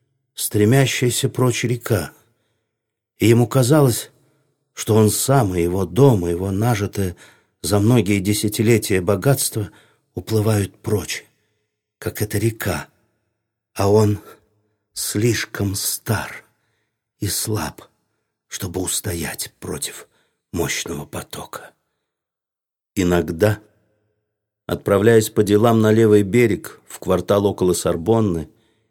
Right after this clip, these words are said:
или у церкви святого Сульпиция, он шел через остров и не по мосту Сен-Мишель, а более длинным путем через новый мост, потому что этот мост не был застроен.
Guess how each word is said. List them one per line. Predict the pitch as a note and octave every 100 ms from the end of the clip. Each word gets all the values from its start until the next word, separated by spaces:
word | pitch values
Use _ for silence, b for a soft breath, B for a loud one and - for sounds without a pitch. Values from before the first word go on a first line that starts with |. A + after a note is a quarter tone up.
| _
или | - F2+
у | F#2
церкви | F#2 - G2+ - F2
святого | - F2+ F2 G2+ F2+
Сульпиция, | - F2+ - B2 - - E2+ D2+ _ _ _ _ _ _ _ _ _ -
он | G#2+
шел | G#2 A#2+ A2+
через | - A#2 A#2 A2+
остров | C#3+ C#3+ - F2 - - _ _ _ _ _ _
и | A2+
не | A#2+
по | A2+ A#2+
мосту | C3+ - - A#2+
Сен-Мишель, | - A2 G2 G#2+ G#2 G#2 F2
а | E2+
более | G2+ A2 A2+
длинным | G2+ C3+ D#3 C#3+ A#2 A2
путем | G2+ F#2 F#2 F2 D#2 b b b
через | - G#2 G#2+ G2
новый | B2 C#3 F#2 F2
мост, | E2 E2 E2 D2 -
потому | - F2 F2+
что | F2+ -
этот | G#2+ B2+ C3+
мост | B2 C3 B2+ -
не | A2+ C3
был | A2+ A#2+
застроен. | A#2 A2 - A#2 G2 E2 C#2+